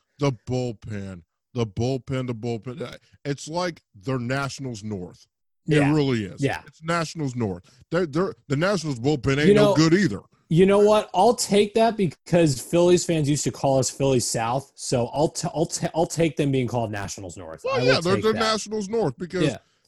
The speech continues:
Speaker 1: their, but their lineup is better than y'all's, though. Their lineup
Speaker 2: Yeah.
Speaker 1: is better than y'all's right now.
Speaker 2: Yeah, losing Rendon did not help.
Speaker 1: No,
Speaker 2: Even
Speaker 1: it
Speaker 2: though
Speaker 1: didn't.
Speaker 2: Starlin Castro's been very good.
Speaker 1: Yeah, he's,
Speaker 2: Like,
Speaker 1: I, Starlin Castro's
Speaker 2: yeah.
Speaker 1: a professional baseball.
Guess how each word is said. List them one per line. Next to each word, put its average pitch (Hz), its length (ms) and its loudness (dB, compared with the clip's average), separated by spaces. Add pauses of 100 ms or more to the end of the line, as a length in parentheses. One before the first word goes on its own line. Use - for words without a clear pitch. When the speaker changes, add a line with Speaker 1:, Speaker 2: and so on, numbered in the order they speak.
(120)
Speaker 1:
their, 175 220 -4
but 160 260 -2
their 151 100 -2
lineup 147 420 -8
is 110 120 -12
better 110 260 -10
than 95 140 -16
y'all's, 92 340 -18
though. 90 240 -20 (260)
Their 113 120 -8
lineup 139 240 -4
Speaker 2:
Yeah. 92 100 -6
Speaker 1:
is 92 80 -12
better 101 240 -10
than 92 120 -18
y'all's 90 300 -18
right 82 180 -20
now. 82 140 -20
Speaker 2:
Yeah, 135 140 4
losing 160 400 4
Rendon 120 520 0
did 107 140 -4
not 101 300 -4
help. 90 420 -8
Speaker 1:
No, 175 560 -4
Speaker 2:
Even 226 220 4
Speaker 1:
it - 20 6
Speaker 2:
though 214 60 8
Speaker 1:
didn't. 208 140 6
Speaker 2:
Starlin 190 280 2
Castro's 160 420 0
been 131 160 -2
very 117 280 0
good. 92 320 -4
Speaker 1:
Yeah, 508 200 0
he's, - 80 2
Speaker 2:
Like, 120 280 0
Speaker 1:
I, - 160 -2
Starlin 247 440 -4
Castro's 147 440 0
Speaker 2:
yeah. 123 60 -2
Speaker 1:
a - 20 -2
professional 139 800 -4 (320)
baseball. 104 640 0